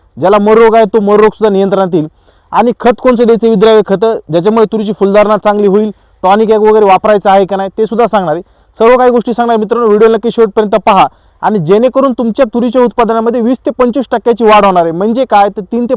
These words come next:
पाच टक्के क्विंटल, तीन ते पाच क्विंटल तुम्हाला शंभर टक्के तुरीमध्ये वाढ होणार आहे, याची मी गॅरंटी देऊ शकतो, वाटलंच तर हमीपत्र सुद्धा देऊ शकतो. कारण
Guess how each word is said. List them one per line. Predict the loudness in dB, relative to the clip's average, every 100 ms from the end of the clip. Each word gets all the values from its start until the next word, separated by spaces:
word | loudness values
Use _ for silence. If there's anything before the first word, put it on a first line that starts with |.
| 0
पाच | -2 0
टक्के | -6 -6 -6
क्विंटल, | -4 0 0 -2 _ _ _
तीन | -6
ते | -4
पाच | -2 -2
क्विंटल | -2 -2 -2
तुम्हाला | -2 -2 -2
शंभर | -2 -4 0 -2
टक्के | -2 -6
तुरीमध्ये | -4 -4 -2 0 2
वाढ | 4
होणार | 2 0
आहे, | -4 _ _ -2
याची | -2 0
मी | -2
गॅरंटी | 2 2 2 2
देऊ | -2 -4
शकतो, | -6 -4 0
वाटलंच | 0 0 -4 -4
तर | -6
हमीपत्र | -4 -4 -2 -4
सुद्धा | -4 -4
देऊ | -4
शकतो. | -6 -8 -10 _ _ _
कारण | 0 0